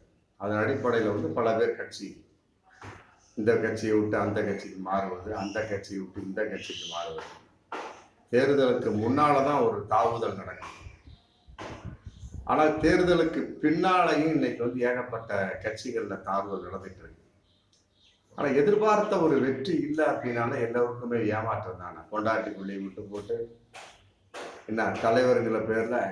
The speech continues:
ஏதோ ஒரு கட்சியின் பின்னால அலையக்கூடிய சமயத்துல அப்புறம் சாப்பாடு காசுலாம் இருக்கு இல்லையா? குடும்பத்துல யோசிப்பாங்களா, "என்னப்பா நீ பாட்டுக்கு கட்சிக்கு போயிடுற, அப்புறம் சோத்துக்கு யாரு தருவா?"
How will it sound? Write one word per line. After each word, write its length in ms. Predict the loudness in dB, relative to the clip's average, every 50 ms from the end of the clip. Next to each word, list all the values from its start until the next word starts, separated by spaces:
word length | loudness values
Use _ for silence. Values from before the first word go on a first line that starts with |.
| -4
ஏதோ 140 | -2 0 2
ஒரு 200 | 2 2 0 0
கட்சியின் 480 | -4 -8 -10 -8 -8 -6 -6 -4 -4 -4
பின்னால 340 | -6 -4 -2 -2 0 0 0
அலையக்கூடிய 560 | 0 0 0 0 -2 -2 -6 -10 -12 -12 -10 -8
சமயத்துல 500 | -8 -8 -6 -6 -8 -8 -8 -6 -4 -2
அப்புறம் 280 | -2 -2 -2 -4 -6 -4
சாப்பாடு 540 | -2 -2 0 0 0 0 0 0 0 -2
காசுலாம் 480 | -2 -2 0 0 0 0 -2 -6 -6 -6
இருக்கு 200 | -8 -8 -12 -14
இல்லையா? 240 | -12 -12 -12 -12 -14 -18 _ _ _ -20 -20 -20 _ _ -20 -20 -20 -20 -20 -20 -10 -2
குடும்பத்துல 460 | 0 2 2 4 2 2 2 2 2 4
யோசிப்பாங்களா, 600 | 2 2 0 -2 -2 0 0 2 2 2 2 2
"என்னப்பா 380 | 0 0 0 -2 0 0 0 0
நீ 140 | 0 0 0
பாட்டுக்கு 420 | 0 2 2 0 0 -2 -6 -8
கட்சிக்கு 420 | -8 -10 -10 -10 -8 -8 -6 -6 -6
போயிடுற, 480 | -6 -6 -4 -4 -4 -4 -6 -8 -8 -10 -8 -10 -10 -14 -16 -20 _ _ _ _ _ _ _ _ _ _ _ _ _ _ _
அப்புறம் 240 | -8 -2 0 0 0
சோத்துக்கு 380 | 2 2 4 4 4 4 2 2
யாரு 240 | 4 4 4 4 4
தருவா?" 400 | 2 2 2 2 2 2 2 2